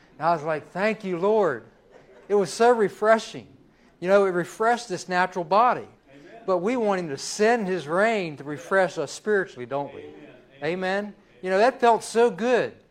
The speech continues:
Speaker 1: And it feels so good for God to send His rain and refresh us spiritually and emotionally. Send His Holy Spirit. Let it rain down upon us. Amen?
Speaker 2: Amen.
Speaker 1: Amen. And I've called on Pastor Gary to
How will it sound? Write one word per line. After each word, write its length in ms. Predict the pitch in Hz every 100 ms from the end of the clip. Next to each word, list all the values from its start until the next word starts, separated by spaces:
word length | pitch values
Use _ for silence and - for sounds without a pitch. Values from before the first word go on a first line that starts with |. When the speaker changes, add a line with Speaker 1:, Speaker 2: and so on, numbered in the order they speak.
| _ _ 160
Speaker 1:
And 100 | 165
it 80 |
feels 260 | 131 180 151
so 200 | - 170
good 340 | 147 170 139
for 140 | - 127
God 340 | 147 147 147
to 80 | 113
send 380 | - 170 180 151
His 160 | 113
rain 340 | 117 143 143 123
and 100 | 110
refresh 480 | 110 - 139 127 -
us 320 | 110 104 - _ _
spiritually 800 | - - 160 160 - 127 104 95 104 _ _ _ _ _
and 100 | 120
emotionally. 540 | 117 143 156 113 101 _ _ _ _ _ -
Send 320 | - 160 175
His 140 | 143
Holy 220 | 151 139
Spirit. 420 | 120 - 143 113 117
Let 100 | 120
it 80 | 113
rain 400 | 113 147 185 196
down 180 | 175 175
upon 360 | 165 151 123 101
us. 240 | - -
Amen? 500 | 127 143 160 240 233 -
Speaker 2:
Amen. 380 | - 151 147 - _
Speaker 1:
Amen. 500 | 123 123 127 117 110 - _ _ _
And 120 | 135 151
I've 260 | 180 170
called 300 | - 170 160
on 320 | 151 147 139 120 _ _ _ _ _ _ _ _ _
Pastor 320 | 160 156 -
Gary 340 | 127 147 160 156
to 240 | 123 117